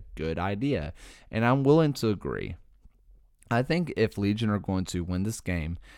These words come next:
they need to attack that right-handed side.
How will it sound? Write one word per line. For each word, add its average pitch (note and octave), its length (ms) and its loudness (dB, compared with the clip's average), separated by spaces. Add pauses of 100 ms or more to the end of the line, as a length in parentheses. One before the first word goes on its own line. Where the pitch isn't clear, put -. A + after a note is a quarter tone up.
(160)
they G#2+ 140 2
need G#2+ 300 4
to G2+ 140 2
attack F2 500 -2
that F2+ 320 -4
right-handed D2 720 -4
side. F#2 580 2